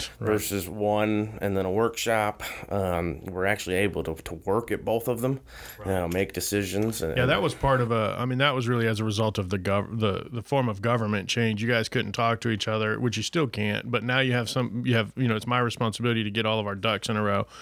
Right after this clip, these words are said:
Speaker 1: so that we're prepared for each meeting. So, you know, cha-, speaking of, of the changes we've made,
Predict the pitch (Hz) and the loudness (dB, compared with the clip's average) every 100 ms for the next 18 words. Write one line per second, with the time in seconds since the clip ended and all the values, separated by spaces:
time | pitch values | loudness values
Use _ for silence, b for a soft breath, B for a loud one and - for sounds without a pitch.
0 | B - 139 120 113 104 - 127 120 - | B -2 0 2 -2 -4 0 2 2 0
1 | 107 110 101 107 107 107 101 98 - 101 | 0 0 0 2 2 2 2 0 0 2
2 | 104 B B B B - 123 113 151 139 | 0 B B B B 0 0 0 0 0
3 | 131 - 185 180 117 110 101 104 117 107 | -2 -2 -2 0 0 0 -2 0 2 2
4 | 107 - 131 127 117 104 113 101 117 131 | 0 0 2 2 2 2 0 2 2 2
5 | 123 110 | 2 0